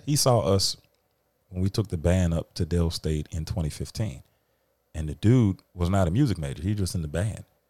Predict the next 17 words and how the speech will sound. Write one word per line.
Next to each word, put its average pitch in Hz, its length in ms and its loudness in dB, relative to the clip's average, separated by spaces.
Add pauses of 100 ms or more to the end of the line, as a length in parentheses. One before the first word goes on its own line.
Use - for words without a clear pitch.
(340)
And 82 120 -6
he 101 100 2
was 85 160 0
like, 71 240 -8
"Yo, 78 260 -4 (540)
I - 80 -8
don't 90 140 -2
know 87 80 2
y'all 78 240 -2
high 95 240 -4
school 104 240 -4
band 104 220 -2
director, 104 480 -2
but 82 180 -6
when 82 100 -2
I 85 100 -2
saw 90 460 0